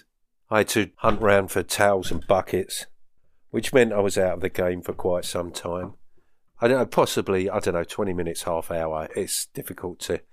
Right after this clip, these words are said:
gauge time passing when you're in a panic. But I had to relocate and was able to jump back into the game. Fortunately, I hadn't really missed a lot.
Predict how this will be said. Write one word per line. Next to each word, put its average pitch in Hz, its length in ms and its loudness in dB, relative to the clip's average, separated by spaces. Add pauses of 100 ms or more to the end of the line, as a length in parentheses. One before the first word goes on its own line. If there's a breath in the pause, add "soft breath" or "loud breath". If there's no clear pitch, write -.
(120)
gauge 113 460 -4 (120)
time 110 340 4
passing 101 640 4
when 98 220 0
you're 95 340 0
in 113 160 0
a 98 80 4
panic. 101 560 -2 (840)
But 113 100 0
I 110 40 6
had 107 120 2
to 107 120 2
relocate 95 760 4
and 104 80 -10
was 92 120 -2
able 98 320 2
to - 160 -2
jump 104 320 0
back 90 240 -4
into 85 220 -6
the 87 80 -4
game. 87 320 -4 (280 soft breath)
Fortunately, 85 760 0 (240)
I 82 60 -4
hadn't 104 160 -4
really 92 200 0
missed 98 380 0
a 87 60 4
lot. 87 260 0